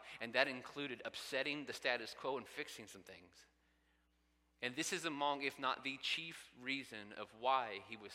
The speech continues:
so hated by some people. Jesus Christ was different. He was set apart. He was unique. He was better. And they hated him for it. And we're at the point in the story in the book of John where we get to see the culmination of their hatred come full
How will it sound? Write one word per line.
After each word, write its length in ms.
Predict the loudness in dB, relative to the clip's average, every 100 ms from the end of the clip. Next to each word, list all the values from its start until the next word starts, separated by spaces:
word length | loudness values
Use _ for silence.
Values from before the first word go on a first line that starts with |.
| -6
so 140 | -6
hated 260 | -6 -6 -6
by 80 | -8 -12
some 120 | -14 -16
people. 280 | -18 -16 -18 _ _ _ _ _ _ _ _ _ _ _ _ _ -6
Jesus 240 | -2 -2 0
Christ 340 | 2 2 0 -12
was 80 | -2
different. 340 | -2 -2 -6 -12 -16 -20 -20 _ _ _ _ _ _ _
He 100 | -4
was 160 | -2 -4
set 220 | 0 2
apart. 300 | 2 0 -2
He 80 | -2
was 180 | -4 -4
unique. 280 | -4 -6 -6
He 80 | -10
was 120 | -10 -2
better. 320 | 2 2 0 -8 -12 -20 _ _ _ _ _ _ -6
And 100 | -2
they 80 | -2
hated 380 | 0 -2 -2 -4
him 100 | -12
for 220 | -12 -12
it. 240 | -12 -16 -20 -20 _ _ _ _ _ _ -2
And 80 | 6
we're 80 | 6
at 60 |
the 60 | 6
point 280 | 6 8 8
in 80 |
the 60 | 4
story 220 | 6 6
in 60 | 8
the 60 |
book 160 | 6 6
of 60 | 8
John 220 | 8 8
where 80 | 4
we 100 | 2
get 160 | 2
to 60 | 2
see 360 | 0 2 0 -2 -10 -6
the 80 | -2
culmination 760 | 4 6 6 4 4 4 2
of 80 | 2
their 80 | 2
hatred 340 | 2 2 -2
come 140 | -6 -6
full 600 | -4 -2 2 4 4